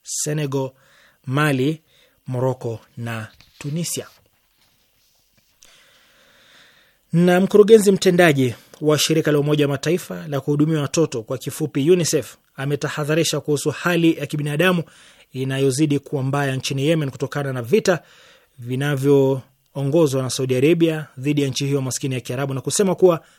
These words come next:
mtoto mmoja wa Yemen hupoteza maisha kila baada ya dakika kumi. Henrietta Fore aliyasema hayo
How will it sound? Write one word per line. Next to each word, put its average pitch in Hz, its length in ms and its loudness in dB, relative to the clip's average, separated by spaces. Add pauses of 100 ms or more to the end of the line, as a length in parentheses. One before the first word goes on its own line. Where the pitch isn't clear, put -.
(140)
mtoto 139 320 -2
mmoja 143 300 0
wa 127 60 0
Yemen 156 320 2 (380)
hupoteza 131 560 -4
maisha 135 320 -4
kila 151 360 -4
baada 135 300 -4
ya 123 40 -6
dakika 127 340 -6
kumi. 175 300 4 (1120)
Henrietta 175 600 4
Fore 131 380 2
aliyasema 143 480 0
hayo 151 500 4